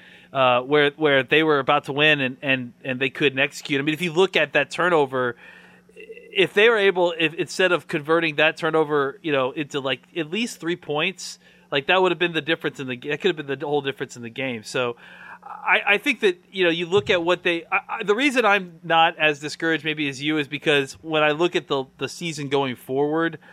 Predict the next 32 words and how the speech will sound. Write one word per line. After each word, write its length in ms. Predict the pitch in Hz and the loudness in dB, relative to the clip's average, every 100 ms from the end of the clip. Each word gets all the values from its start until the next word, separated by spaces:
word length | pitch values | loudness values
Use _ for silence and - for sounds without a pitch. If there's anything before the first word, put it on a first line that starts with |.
| - - - - _ - | -20 -20 -20 -20 _ 0
I, 220 | 143 151 | 2 2
I 100 | 165 | 0
feel 280 | 165 190 180 | 0 2 4
like 220 | 160 143 139 156 | 4 2 -4 -14
the 120 | 147 | -10
t-, 180 | 147 - | -8 -8
this 220 | 170 156 | -4 -4
team 280 | - 180 170 | -4 -6 -4
is 100 | 139 | -6
course 360 | - - 156 143 | -8 -2 0 0
correcting. 720 | - 135 123 - 123 113 117 _ - | -4 -2 -2 -4 -8 -8 -20 _ -10
I 120 | - 170 | 0 2
like 280 | 180 190 | 2 0
the 100 | 180 | 0
trend 560 | 170 - 151 107 87 - - | -6 -4 -2 -2 -6 -20 -12
is, 160 | 147 | -8
I 100 | 147 | -4
guess, 220 | 143 147 147 | 0 -2 -2
my 160 | 135 | -2
ish-, 300 | 123 117 - | -2 -4 -8
my 160 | 151 127 | -6 -6
thing. 300 | - 107 92 - - | -6 -14 -14 -20 -4
I 100 | 160 | 0
like 280 | 170 175 175 | 2 2 2
where 160 | 170 160 | 0 -2
the 100 | 143 | -4
team 320 | - 156 139 | -8 -6 -6
is 100 | 127 | -8
trending 400 | - 151 143 135 | -4 -4 -2 -2
as 160 | 131 127 | -2 -4
opposed 440 | - 131 123 - | -4 -4 -4 -8
to, 360 | 127 120 113 | -8 -8 -8